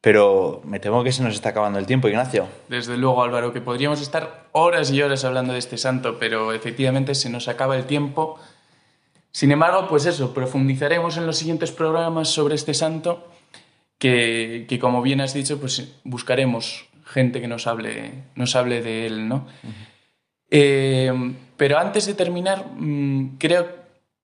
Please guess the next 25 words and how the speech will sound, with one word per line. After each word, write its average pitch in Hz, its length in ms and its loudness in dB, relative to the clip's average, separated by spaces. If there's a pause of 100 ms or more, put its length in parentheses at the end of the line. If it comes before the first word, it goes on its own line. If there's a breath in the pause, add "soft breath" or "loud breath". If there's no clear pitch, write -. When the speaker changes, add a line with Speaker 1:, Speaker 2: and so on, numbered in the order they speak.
(120)
Speaker 2:
o 135 40 -4
sea, 139 180 2
deberíamos, 135 880 0
yo 160 140 -4
creo 160 140 -4
que 151 80 -4
acabar, 147 580 -2
pues, - 180 -8
con 123 160 -2
la 120 100 4
oración 123 460 0
que, 147 500 0
que 143 80 -4
el 131 120 0
Papa 147 260 -2
Francisco, 139 1120 -2
eh, 113 720 -6
ha, 120 960 -2
ha, 113 40 -6 (380)
ha 120 140 0
hecho 120 240 -2
sobre 117 240 -8
este 113 200 -12
santo, 110 380 -10
¿no? 117 180 -10